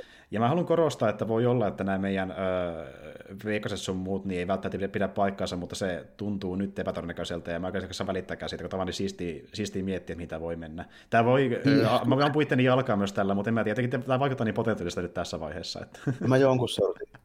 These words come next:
Speaker 2: jonkun sortin betsejä niinku laittaisin kyllä vähän sen suhteen, että kyllä nyt niinku, nyt tässä on jo muutaman kerran oltu oikeassa, niin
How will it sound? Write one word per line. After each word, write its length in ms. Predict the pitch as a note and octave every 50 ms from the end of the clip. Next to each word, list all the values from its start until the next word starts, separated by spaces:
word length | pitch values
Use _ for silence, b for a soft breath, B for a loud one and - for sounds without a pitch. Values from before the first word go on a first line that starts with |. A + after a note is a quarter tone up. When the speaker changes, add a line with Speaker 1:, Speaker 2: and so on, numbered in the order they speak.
| _
Speaker 2:
jonkun 240 | - A#2+ A2 G#2+ G#2
sortin 360 | - - F#2 F2+ F2 F2+ F2+
betsejä 540 | F2 F2+ E2 D2+ - - - - - G1+ - - - - _ -
niinku 300 | - - - - G#2 F#2
laittaisin 440 | D#2 D#2 D2+ - - - - - -
kyllä 340 | - - - - - - G#2+
vähän 180 | A2 G#2+ G2+
sen 260 | - - F#2+ D#2 -
suhteen, 440 | - - - - - - - - -
että 180 | - - - - - _ _ _ _ _ _ _ _ _
kyllä 180 | F#2+ E2 D#2+
nyt 140 | F2 G#2+ A2+
niinku, 280 | G#2 F#2 F#2 - - b b b b b b _ _ _ _ _ _ _ _ _ _ _ _ _ _ _ _ _ _ _ _ C3+
nyt 160 | C3 B2+ B2+
tässä 220 | B2+ B2 - C3+
on 60 | C3 C3
jo 60 | C#3
muutaman 420 | C#3 C#3 C#3 C3 B2 A#2+ A2+ G#2
kerran 280 | F#2+ G2 F#2 F#2+ F#2 D2+
oltu 300 | F#2+ F#2+ G2 D2 F#2+ G2
oikeassa, 520 | F#2+ F2+ F2 - E2 D2+ - - - D2+
niin 160 | E2+ F2 F#2